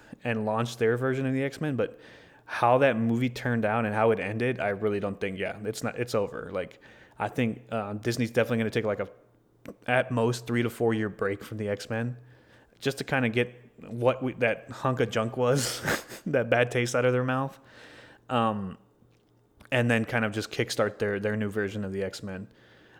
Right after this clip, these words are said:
um, in the M C U. But, uh, yeah, man, like, like I said, it, Dis-, New Mutants, like, the, uh,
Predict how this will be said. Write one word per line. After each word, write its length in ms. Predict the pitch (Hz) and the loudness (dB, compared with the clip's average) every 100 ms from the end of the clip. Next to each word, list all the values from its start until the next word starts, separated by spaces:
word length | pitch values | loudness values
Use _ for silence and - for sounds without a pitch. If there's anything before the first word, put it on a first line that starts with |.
| - | -6
um, 360 | 104 90 82 | -4 -2 -6
in 100 | - | -4
the 120 | 113 110 | -2 -2
M 100 | 101 | -4
C 160 | - | -6
U. 300 | 98 101 98 - _ | -6 -6 -10 -14 _
But, 160 | - 104 | -2 2
uh, 260 | 101 101 101 - _ | 2 0 -4 -14 _
yeah, 240 | 120 135 117 | -4 0 0
man, 220 | 107 104 | -2 -2
like, 260 | 104 104 | -2 -2
like 240 | 113 113 123 | 0 2 0
I 60 | |
said, 200 | 117 110 | 0 -2
it, 340 | 107 123 - - - - - - _ _ 127 - | 0 -2 -4 -18 -20 -20 -20 -20 _ _ -20 -4
Dis-, 240 | 143 151 | -2 0
New 160 | 139 147 | 2 2
Mutants, 400 | 151 151 143 131 | 4 2 0 2
like, 320 | 131 113 - | 0 0 -2
the, 180 | - - | -4 -2
uh, 120 | 123 | -4